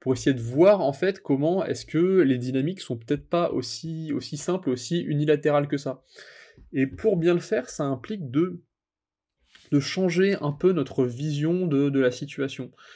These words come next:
et de se demander, par exemple, mais est-ce que l'enjeu de fond, c'est vraiment la rationalité contre l'irrationalité ? Est-ce qu'en fait, on n'a pas été un peu biaisé ? Est-ce qu'on n'a pas été un peu orienté quand on a choisi ces termes ?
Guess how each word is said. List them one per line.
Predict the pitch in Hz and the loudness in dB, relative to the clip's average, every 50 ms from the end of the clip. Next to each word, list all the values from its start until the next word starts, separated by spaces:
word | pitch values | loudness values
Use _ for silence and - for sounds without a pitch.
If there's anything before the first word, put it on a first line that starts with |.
| - _ | -6 _
et | - 127 | 0 0
de | 117 | 0
se | - - 135 | 0 0 0
demander, | 120 131 131 135 151 202 226 | 0 2 2 2 2 0 0
par | - 135 113 | -2 -2 -4
exemple, | 117 120 131 185 214 - - | -2 0 0 -2 -2 -2 -4
mais | 131 123 | -4 -2
est-ce | - - 139 139 - - | -2 -2 -4 -6 -6 -4
que | - 247 | -2 0
l'enjeu | 277 226 151 131 127 135 147 165 151 143 165 147 | 2 2 2 2 2 2 0 0 0 -2 -2 -2
de | 131 120 | -2 -2
fond, | 117 - - 160 208 - - _ _ _ _ _ _ _ _ - - - - _ _ _ | -2 -4 -6 -6 -6 -8 -12 _ _ _ _ _ _ _ _ -20 -20 -20 -20 _ _ _
c'est | - - - 131 120 | -14 -4 -2 0 2
vraiment | 117 113 127 127 139 160 196 226 220 - - - _ _ _ _ _ _ _ _ _ - | 2 4 2 4 2 0 -2 -4 -8 -14 -18 -20 _ _ _ _ _ _ _ _ _ -8
la | 127 120 120 120 120 120 127 156 170 | -6 -4 -2 -2 0 2 4 4 4
rationalité | 170 170 151 - 156 143 139 143 139 - 196 220 - _ | 4 2 0 0 -2 0 0 0 -2 -4 -6 -8 -8 _
contre | - - - 220 - - 175 165 | -10 -6 -6 -6 -2 0 0 0
l'irrationalité ? | 156 160 156 151 147 - 151 147 147 147 143 135 131 139 - - - - - - | 0 0 -4 -6 -8 -6 -4 -4 -4 -2 -2 -4 -6 -6 -8 -18 -20 -14 -8 -6
Est-ce | 127 117 - - | -6 -4 -2 0
qu'en | 190 | 0
fait, | 190 233 208 | 0 0 2
on | 160 | 0
n'a | 123 120 | 0 2
pas | - 202 | 2 0
été | 196 - 156 | 0 0 -2
un | 139 131 | -2 -2
peu | 117 - 135 127 | -2 -2 -2 -2
biaisé ? | 117 113 117 117 135 156 151 135 135 156 | -2 -4 -6 0 2 2 2 4 2 2
Est-ce | 202 226 165 147 - | 2 2 0 -2 -4
qu'on | - 127 | -4 -4
n'a | 123 123 | -2 -2
pas | - 170 | -2 -2
été | 160 - 131 | -2 -2 -4
un | 120 | -4
peu | 120 - 156 - | -4 -4 -4 2
orienté | - 202 175 151 160 151 143 139 - - - | 4 4 6 6 6 4 2 0 -2 -6 -8
quand | - 151 143 - | -8 -8 -10 -8
on | 135 | -6
a | 123 | -8
choisi | 117 - - 127 156 180 | -6 -4 -4 -4 -4 -4
ces | - 147 139 | -4 -6 -4
termes ? | - 139 120 110 107 | -4 -4 -4 -4 -6